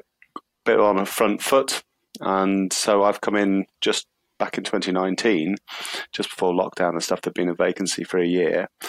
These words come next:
uh, to pick up the reins on what was already quite a, uh, an active and moving congregation. Um, yeah, real nice cross-section of ages, um,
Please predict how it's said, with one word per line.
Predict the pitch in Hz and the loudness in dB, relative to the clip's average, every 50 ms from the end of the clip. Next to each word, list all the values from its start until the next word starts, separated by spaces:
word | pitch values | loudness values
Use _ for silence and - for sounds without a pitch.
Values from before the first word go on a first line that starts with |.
| - - - - - - _ - | -10 -10 -10 -12 -16 -12 _ 0
uh, | 98 95 95 95 95 92 | 2 4 4 4 4 2
to | 87 - - | 2 -2 -4
pick | - 104 92 - | -4 -2 -2 -2
up | 98 | 0
the | 90 92 | 0 2
reins | 92 98 95 95 92 90 92 90 | 4 4 4 4 4 2 0 -2
on | - 92 92 | -2 0 0
what | 95 92 82 | 0 0 0
was | 95 92 | 0 2
already | 104 101 98 95 85 87 87 | 4 4 4 4 2 2 0
quite | - - 101 98 95 - | 0 0 0 2 2 2
a, | 98 90 - - _ _ - - - - - - - - _ _ - | 0 0 0 -4 _ _ -20 -18 -16 -16 -14 -16 -16 -18 _ _ -4
uh, | 95 92 92 92 92 92 87 - - | -2 -2 0 2 2 0 0 0 0
an | 104 | 2
active | 110 117 120 - - - 123 113 110 101 95 | 2 2 2 0 2 4 4 6 4 4 2
and | 90 87 87 | 0 -2 0
moving | 101 104 104 104 95 101 101 98 98 98 98 92 _ _ _ _ _ - | 2 2 2 4 4 4 4 4 2 0 0 -4 _ _ _ _ _ -4
congregation. | - 107 98 95 95 95 101 101 101 98 - 110 107 101 104 104 98 _ _ _ _ _ _ _ _ - _ _ _ - - _ _ _ _ _ - 110 98 | -2 0 0 2 2 4 4 4 4 4 4 2 2 2 2 -2 -4 _ _ _ _ _ _ _ _ -20 _ _ _ -20 -20 _ _ _ _ _ -14 -8 -4
Um, | 98 101 98 95 95 98 98 98 104 - _ _ _ _ _ | -2 0 0 2 2 2 0 0 -2 -4 _ _ _ _ _
yeah, | - 139 143 127 104 | 2 4 4 4 4
real | 101 104 123 127 123 123 117 - | 4 4 6 6 6 4 2 0
nice | - 110 113 113 110 - | -2 0 2 2 0 0
cross-section | - - 120 110 - - 117 127 - - - 110 | -2 -2 -2 0 0 0 -2 0 0 0 0 2
of | 104 | 4
ages, | 107 110 110 110 104 - 110 107 104 104 - - - - - - - - _ _ _ _ - | 4 4 4 4 4 4 4 4 4 2 0 0 0 0 -2 -2 -4 -8 _ _ _ _ -6
um, | 101 101 98 98 98 101 98 98 98 95 | -2 0 0 0 0 0 -2 -2 -4 -6